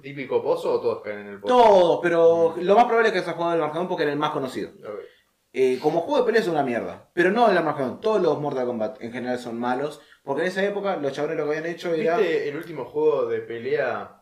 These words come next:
Speaker 1: que lo seguís a Danky?
Speaker 2: Sí.
Speaker 1: ¿Viste el que recomendó Danky?
Speaker 2: No.
Speaker 1: ¿No lo viste?
Speaker 2: ¿Cuál? No vi el último video de
Speaker 1: O sea, no es último, pero es de los últimos.
Speaker 2: ¿Cuál recomendó?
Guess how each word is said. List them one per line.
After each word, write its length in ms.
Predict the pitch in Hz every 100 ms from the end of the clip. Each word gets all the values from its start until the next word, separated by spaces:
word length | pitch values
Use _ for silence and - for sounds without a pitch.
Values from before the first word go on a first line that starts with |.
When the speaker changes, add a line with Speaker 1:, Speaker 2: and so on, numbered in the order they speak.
| _
Speaker 1:
que 420 | - 113 110 107 -
lo 80 | 113
seguís 220 | 131 139
a 40 | 113
Danky? 540 | 117 143 175 - _ _ _
Speaker 2:
Sí. 400 | 117 104 - _ _ _
Speaker 1:
¿Viste 200 | 123 135
el 80 | 117
que 100 | 113
recomendó 440 | 113 107 107 120
Danky? 560 | 120 131 160 147 - _
Speaker 2:
No. 440 | 123 131 120 117 _ _ _ _
Speaker 1:
¿No 140 | 175
lo 100 | 208
viste? 220 | 254 -
Speaker 2:
¿Cuál? 280 | 151 147 147 127
No 240 | 147 165
vi 100 | 170
el 120 | 165
último 280 | 160 151 139
video 300 | 139 139 131
de 180 | 117 107
Speaker 1:
O 80 | -
sea, 120 | 170
no 60 |
es 80 | 196
último, 280 | 147 131 113
pero 140 | 113 123
es 60 |
de 60 | 123
los 140 | 117 135
últimos. 560 | 117 101 98 - _ -
Speaker 2:
¿Cuál 180 | 147 143
recomendó? 640 | 139 123 120 104 - _